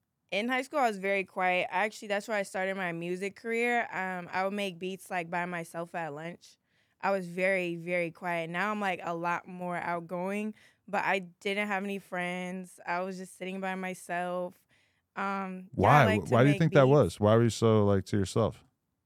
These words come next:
Speaker 1: I'm not even gonna lie. I just thought I was better than them, or, like, I knew more than them. Like, it wasn't on no, like, and they would, but they would bully me because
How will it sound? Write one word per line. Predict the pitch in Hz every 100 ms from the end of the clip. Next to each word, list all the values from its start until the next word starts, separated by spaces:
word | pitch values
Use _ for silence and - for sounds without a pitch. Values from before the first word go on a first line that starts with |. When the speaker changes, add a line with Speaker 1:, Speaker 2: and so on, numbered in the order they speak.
| -
Speaker 1:
I'm | 285
not | 330
even | 427 440 339
gonna | 220
lie. | 226 277 220 196
I | 254
just | 302 -
thought | 277
I | 254 226
was | 208
better | 175 196 277 220
than | 190
them, | 185 170 170
or, | 202
like, | 233 220
I | 226 214
knew | 233 247
more | 220 202 262
than | 247 202
them. | 190 180 180 196
Like, | 196 190
it | 233
wasn't | 254 254 262 247
on | 233
no, | 220 214
like, | 214 202 208
and | 262
they | 320 403
would, | 285
but | 311
they | 302 359
would | 262
bully | 185 254 320 277
me | 254
because | 233 233 247 233